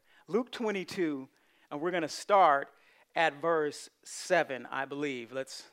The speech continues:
let's make sure I'm right on this here. Um, yes, Luke twenty-two, seven. If I could title this sermon this morning, it would be titled The Lord's Supper, and it is titled this, The Lord's Supper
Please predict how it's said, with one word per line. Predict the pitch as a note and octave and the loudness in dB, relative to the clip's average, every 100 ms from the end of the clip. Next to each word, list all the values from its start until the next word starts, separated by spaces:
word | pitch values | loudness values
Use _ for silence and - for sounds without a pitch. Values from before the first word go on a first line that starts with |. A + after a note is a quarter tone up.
| _ | _
let's | - | -16
make | D3 C3+ | -10 -10
sure | - C#3+ | -10 -10
I'm | C3+ | -8
right | C#3 C#3 | -4 -4
on | C3 B2 | -6 -12
this | B2+ A#2 | -14 -14
here. | C3+ B2 B2 _ _ _ _ _ _ _ _ _ _ _ _ _ _ _ _ | -12 -12 -12 _ _ _ _ _ _ _ _ _ _ _ _ _ _ _ _
Um, | - C3 B2 - - - - _ _ _ _ _ _ _ _ _ _ _ _ _ | -14 -12 -10 -14 -16 -20 -20 _ _ _ _ _ _ _ _ _ _ _ _ _
yes, | C#3+ C#3+ B2 - - | -6 -4 -4 -8 -10
Luke | C#3+ E3+ | -8 -10
twenty-two, | - F3 D#3 C#3 - E3 C#3 | -10 -6 -6 -6 -12 -10 -10
seven. | A#2 - D#3 C#3 - _ _ _ _ _ _ _ _ _ | -10 -6 -6 -6 -14 _ _ _ _ _ _ _ _ _
If | F#3+ C4+ | 2 6
I | D4 | 6
could | D4+ | 4
title | A#3+ A#3+ A3 | 8 10 10
this | F3+ F#3+ - | 6 0 0
sermon | - F#3+ E3+ D3+ C3+ B2+ - | 0 2 2 -2 -6 -12 -18
this | D3 E3+ - | -6 -6 -6
morning, | F3 F3+ D3+ D3 | -4 -2 0 2
it | B3 | 4
would | A#3+ | 4
be | G3 | 0
titled | G3 G#3 F#3+ F3+ E3+ D#3 - _ | -6 6 6 6 2 -4 -20 _
The | F3+ | 0
Lord's | F3 A#3 A#3 G#3+ | 6 8 8 6
Supper, | - G#3+ E3 D#3+ | 4 4 4 2
and | F3+ G3 | -2 -2
it | A3+ | 0
is | B3+ A#3+ A3 | 6 6 6
titled | F3+ D3+ C3 C3 | 2 2 0 -6
this, | C3+ C3 - | -8 -8 -6
The | F#3 | -4
Lord's | F3+ A#3+ A#3 | 6 6 6
Supper | - A3+ F3+ D3 C#3 | 2 2 2 0 -10